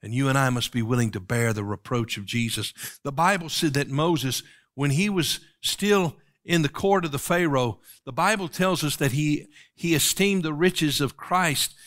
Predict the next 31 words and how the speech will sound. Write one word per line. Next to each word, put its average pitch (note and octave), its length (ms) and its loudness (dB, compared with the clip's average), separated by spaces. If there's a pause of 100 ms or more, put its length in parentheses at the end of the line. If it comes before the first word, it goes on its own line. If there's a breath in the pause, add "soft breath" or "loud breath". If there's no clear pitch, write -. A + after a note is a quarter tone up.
(140 loud breath)
He - 120 0
esteemed G3 600 2
the D3+ 100 0
reproach E3+ 560 4
of C3 100 0
Christ, C3+ 460 2
rather, B2+ 320 0 (300)
the D#3+ 80 -2
reproach F#3+ 680 0
of C3 140 -6
Christ, - 640 -2 (420)
the, D3 260 2 (200 loud breath)
the D#3 80 -2
suffering E3 600 2
of A#2 140 -2
Christ, A2+ 480 -6
the D#3 80 2
ridicule E3+ 560 0
of A#2+ 140 -2
Christ, - 680 -4 (840)
greater D3 400 0
riches C3+ 400 -2
than A#2 160 -2
the G#2 80 -4
treasures G2 400 -6
of F#2+ 100 -12
Egypt. G#2+ 340 -16 (960)
He B2 80 -10
made A2+ 200 -2
a C#3 40 -6
choice. - 580 -12